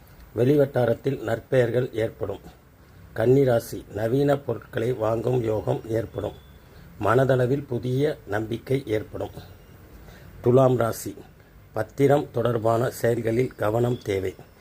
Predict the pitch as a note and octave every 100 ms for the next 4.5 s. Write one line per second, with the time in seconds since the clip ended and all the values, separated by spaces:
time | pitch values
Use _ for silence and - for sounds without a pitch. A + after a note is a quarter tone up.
0 | - - - G2+ C3 C3 C#3 B2+ A2+ A2
1 | G#2 G2+ C#3 - A#2 G#2 A2+ B2 - A2
2 | F#2 F#2 - - - - - - - A#2
3 | B2 - C3 A#2+ G#2+ - G#2 - - -
4 | - - A2+ D3